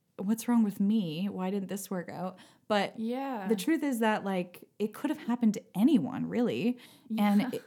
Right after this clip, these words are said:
Speaker 1: there, it was completely out of your control.
Speaker 2: Yes.
Speaker 1: I know.
Speaker 2: Right? And we just, yeah, we somehow were just like, "No, it was my fault." And what didn't ha-, didn't help was that one of my family members actually ended up talking with my future father-in-law. So I was actually staying with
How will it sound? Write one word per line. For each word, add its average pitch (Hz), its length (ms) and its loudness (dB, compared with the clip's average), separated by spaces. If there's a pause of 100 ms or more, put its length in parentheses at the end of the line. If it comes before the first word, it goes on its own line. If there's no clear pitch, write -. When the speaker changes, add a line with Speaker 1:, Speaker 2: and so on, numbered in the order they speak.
Speaker 1:
there, 202 180 2
it 214 40 -2
was 202 140 -2
completely 214 360 0
out 214 80 2
of 233 40 4
your 233 120 2
control. 240 640 -2 (220)
Speaker 2:
Yes. 330 540 -6
Speaker 1:
I 208 100 2
know. 214 540 4 (120)
Speaker 2:
Right? 262 340 0 (160)
And 285 180 -2
we 285 120 -4
just, 339 240 -8
yeah, 453 180 -2
we 269 60 -4
somehow 330 340 -8
were 320 100 -12
just 269 200 -10
like, 285 160 -10
"No, 262 160 -2
it 233 60 -10
was 220 140 -14
my 220 120 -4
fault." 214 340 -12 (280)
And 247 200 0
what 240 200 -4
didn't 247 220 -4
ha-, 208 160 -12 (180)
didn't 208 200 -6
help 190 380 -12
was 175 180 -6
that 170 240 -10
one 185 100 -8
of 180 60 -8
my 170 120 -10
family 175 300 -10
members 170 320 -12
actually 170 320 -12
ended 165 160 -12
up - 60 -18
talking 170 300 -16
with 175 120 -18
my 165 120 -16
future 185 300 -14
father-in-law. 156 580 -14
So 190 300 -8
I 185 140 -6
was 190 140 -6
actually 190 340 -8
staying 175 440 -10
with 160 160 -12